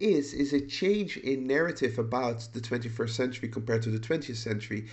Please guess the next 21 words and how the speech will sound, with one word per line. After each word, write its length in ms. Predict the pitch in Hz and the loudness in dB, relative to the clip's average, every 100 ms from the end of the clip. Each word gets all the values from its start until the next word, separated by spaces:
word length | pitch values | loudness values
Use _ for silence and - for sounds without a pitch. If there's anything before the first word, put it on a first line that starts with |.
| - - - - | -14 -14 -12 -4
Uh, 60 | 78 | -2
Japan 500 | 147 175 190 214 226 | 2 4 6 4 4
and 240 | - 147 135 | 4 4 6
Germany, 480 | 135 151 196 254 | 8 8 6 4
both 580 | 285 139 160 175 - - - | 2 4 6 6 0 -8 -6
because 280 | 120 117 | 0 2
of 120 | 113 113 | 2 0
the 100 | 113 | 2
re-, 300 | 123 120 - | 2 2 2
obvious 380 | 143 143 113 117 | 2 2 0 0
reasons 340 | 113 113 110 | 2 2 2
related 320 | 117 113 113 | 2 2 2
to 100 | 113 | -4
Second 360 | 113 117 117 113 | -2 0 0 2
World 180 | 117 123 | 2 4
War, 420 | 190 202 214 - - - - - | 8 8 6 0 -16 -20 -20 -20
have 480 | - 151 151 135 - | -6 0 0 0 -2
consistently 1500 | 156 139 - - 285 - - 208 170 180 170 165 160 156 139 - | -2 0 -4 2 2 2 0 -2 -2 -4 -4 -4 -4 -6 -10 -2
been 640 | 147 139 139 135 135 127 - _ _ _ _ _ _ _ _ _ _ _ _ _ _ _ _ - - _ _ | 4 6 6 0 -4 -8 -14 _ _ _ _ _ _ _ _ _ _ _ _ _ _ _ _ -20 -20 _ _
skeptical 1000 | - - - - 202 - - 156 151 151 | -16 -14 -4 -2 -2 -4 0 4 4 4
about 580 | - 123 127 127 123 - | 0 -2 0 0 -2 -6